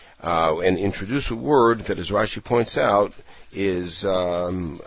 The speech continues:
an isolated word. It appears twice here, but nowhere else in Mikra, perhaps. Et Adonai He'emarta Hayom, we'll leave it untranslated. "Liot lacha leElohim." So you have done something with Hashem, that he will be your God,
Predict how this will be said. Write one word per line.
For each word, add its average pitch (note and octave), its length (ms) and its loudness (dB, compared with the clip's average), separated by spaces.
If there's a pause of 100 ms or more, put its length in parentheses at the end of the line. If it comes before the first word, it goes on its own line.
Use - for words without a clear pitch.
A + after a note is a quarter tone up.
an - 140 -12
isolated G2 480 0
word. F#2+ 220 -4
It G2 80 -10
appears - 360 -4
twice - 420 0
here, F2 140 -2
but F2 120 -4
nowhere G2 300 2
else F2+ 240 -4
in E2 140 -4
Mikra, G2+ 420 -2
perhaps. F2+ 580 -4 (440)
Et E3+ 320 2
Adonai A#2 400 6
He'emarta A2+ 760 4
Hayom, D#2+ 680 -6 (280)
we'll F2 120 -8
leave A2 200 0
it G2+ 60 0
untranslated. F2 880 -4 (360)
"Liot G#2 400 2
lacha C3+ 380 2
leElohim." G#2+ 580 4 (260)
So F#2+ 120 -12
you F#2+ 60 -6
have F#2+ 120 -10
done D3+ 220 6
something E3+ 520 2
with A#2+ 140 0
Hashem, E2+ 580 -4 (800)
that G2+ 260 4 (140)
he D#3 320 -4
will D3 180 0
be A#2+ 160 -4
your A2 280 2
God, D#2 540 -8